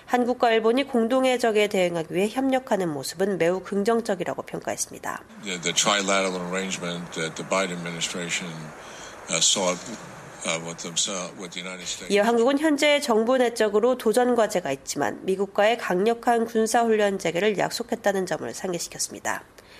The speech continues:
Speaker 1: 특히 김정은 국무위원장이 한반도 주권을 주장하고 중국, 러시아, 이란과 연대해 한반도를 자신들의 영향권으로 삼고 있다는 점을 한국이 인식한 건 근본적인 변화라고 강조했습니다.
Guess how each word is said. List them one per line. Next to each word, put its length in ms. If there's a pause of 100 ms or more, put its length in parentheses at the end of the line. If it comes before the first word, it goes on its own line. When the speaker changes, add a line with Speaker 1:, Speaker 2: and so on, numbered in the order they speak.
(540)
Speaker 1:
특히 260
김정은 480
국무위원장이 760
한반도 560
주권을 500
주장하고 680
중국, 440
러시아, 600
이란과 440
연대해 520 (300)
한반도를 500
자신들의 640
영향권으로 680
삼고 400
있다는 320
점을 360 (240)
한국이 560
인식한 400
건 180
근본적인 720
변화라고 480
강조했습니다. 800